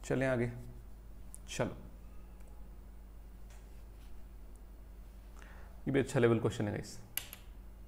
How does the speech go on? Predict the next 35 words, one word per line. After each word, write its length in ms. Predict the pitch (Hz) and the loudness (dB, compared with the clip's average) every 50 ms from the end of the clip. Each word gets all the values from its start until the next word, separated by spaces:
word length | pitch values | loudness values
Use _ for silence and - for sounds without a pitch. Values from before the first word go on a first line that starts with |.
| - - - - - - - - - - - - - - - - - - - - - - - - - - - - - - - - - - - | -12 -12 -12 -12 -12 -12 -10 -10 -10 -10 -10 -10 -10 -10 -10 -10 -10 -10 -10 -10 -10 -10 -10 -10 -10 -10 -10 -12 -12 -12 -12 -12 4 8 8
एक 180 | 160 156 - | 8 10 12
लड़का 360 | 147 123 117 113 113 - - | 12 12 12 12 12 10 8
और 140 | 147 147 139 | 10 10 10
लड़की 540 | 117 117 113 117 117 139 156 160 - - - - | 10 10 10 8 8 4 2 2 2 6 12 12
एक 220 | 156 185 170 - | 12 12 12 10
साथ 540 | - - - - 160 156 - - - - - | 4 0 2 2 2 0 0 -2 -4 -2 2
मिलकर 440 | 127 123 120 120 120 117 120 151 - | 4 8 8 10 8 8 8 6 4
किसी 260 | - - 127 - 151 | 4 4 4 6 6
tank 340 | - - 131 117 113 113 - | 6 8 8 6 6 6 4
को 60 | 147 | 4
पानी 320 | 127 - 123 110 113 117 | 6 6 8 8 8 6
से 100 | 110 - | 6 4
भरते 340 | 120 107 110 104 104 - - | 4 4 4 2 0 0 -2
हैं। 160 | 156 - - - - - - - - - - - | -4 -4 -6 -10 -10 -10 -10 -10 -12 -4 4 10
लड़का 380 | 120 120 120 123 120 120 156 | 12 12 12 12 10 8 6
चार 460 | 156 - - - - - 131 127 139 160 | 6 4 0 4 10 12 12 12 12 12
liter 380 | 151 135 131 120 - 139 143 | 10 10 8 8 6 4 2
प्रत-, 600 | 156 - - - - - 127 - - - - - - - - - - - - - - | 0 -2 -8 0 4 4 4 4 2 -4 -8 -10 -10 -10 -10 -10 -10 -10 -10 0 6
पानी 320 | - 127 123 123 135 147 165 | 8 8 10 10 8 6 6
प्रत्येक 600 | 165 - - - - - - 151 151 - - - | 4 2 0 0 2 6 6 6 6 4 2 6
तीन 160 | - 135 135 131 | 8 10 10 10
मिनट 220 | 131 123 123 123 | 10 8 8 8
में 120 | 135 131 117 | 6 6 6
भरता 260 | 113 110 110 - 143 | 6 6 4 4 4
है, 60 | 151 | 6
लड़की 300 | 131 120 113 117 - - | 6 6 6 4 2 -2
तीन 420 | - - - - 160 160 165 160 | -4 -2 4 8 10 12 12 12
liter 200 | 135 120 117 - | 10 8 6 4
पानी 240 | - - 120 113 127 | 4 4 4 4 4
प्रत्येक 420 | 120 - 120 113 - 139 - - - | 4 2 2 2 2 0 0 -2 0
चार 240 | - 123 113 117 117 | 2 4 6 6 6
मिनट 200 | 120 120 120 120 | 6 6 6 4
में 100 | 123 117 | 4 2
भरती 280 | 117 110 117 - 117 | 0 0 0 0 0
है। 60 | 117 | 0